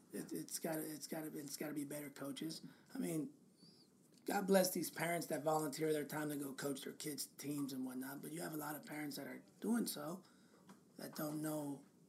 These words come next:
the correct way to show the, uh, show a kid how to pass the ball, how to receive a ball, you know, when they're not taking the correct approach. And so by the time this kid's fourteen, fifteen, and now they're getting into academies,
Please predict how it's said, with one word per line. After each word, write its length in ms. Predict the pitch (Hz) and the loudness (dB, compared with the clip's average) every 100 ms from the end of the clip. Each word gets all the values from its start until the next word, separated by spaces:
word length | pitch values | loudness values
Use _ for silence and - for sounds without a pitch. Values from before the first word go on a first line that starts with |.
| - - - - - | -20 -20 -20 -14 -4
the 60 | 254 | -4
correct 400 | - 160 151 - | 0 -2 -2 -4
way 160 | 160 | -2
to 120 | 151 139 135 - - - - - | -2 -4 -10 -16 -20 -20 -20 -10
show 220 | - 147 | -6 -4
the, 100 | 147 | -4
uh, 360 | 139 - 262 - 180 - - - | -6 -8 -10 -10 -14 -18 -20 -6
show 200 | - 160 | -2 -2
a 60 | 147 | -2
kid 240 | 135 160 | 0 0
how 100 | 147 | 0
to 80 | 143 | -4
pass 320 | 117 190 214 | -4 -4 -4
the 100 | - | -6
ball, 300 | - 131 127 - | -6 -4 -6 -4
how 60 | - | -4
to 60 | 151 | -2
receive 420 | 143 - 202 220 | -2 2 4 2
a 60 | 151 | 0
ball, 320 | 135 123 - - - - - - - - | -4 -6 -6 -18 -20 -20 -20 -20 -16 -8
you 140 | 147 | -4
know, 260 | 135 135 - - - | -4 -6 -10 -14 -12
when 120 | 151 | -8
they're 80 | 147 | -6
not 140 | 143 143 | -8 -6
taking 200 | 147 143 | -4 -4
the 60 | |
correct 320 | 139 156 151 - | -4 -6 -6 -10
approach. 540 | - 180 160 - - - - - - - | -4 -2 -2 -4 -16 -20 -20 -20 -14 -8
And 120 | 156 | -4
so 420 | - 156 151 143 - - | 0 4 4 4 -2 -10
by 80 | 147 | -6
the 60 | 156 | -4
time 200 | 160 175 | -2 0
this 140 | 160 | -2
kid's 220 | - 165 - | 0 -2 -2
fourteen, 420 | - 180 180 160 | 0 0 2 -4
fifteen, 540 | 143 220 196 - 156 | 0 0 0 -2 -2
and 100 | 143 | 0
now 140 | 143 156 | -2 -2
they're 120 | 151 | -2
getting 180 | 147 143 | -4 -4
into 200 | 131 139 | -6 -8
academies, 720 | 135 165 185 196 143 165 - | -6 -2 0 0 -2 -4 -6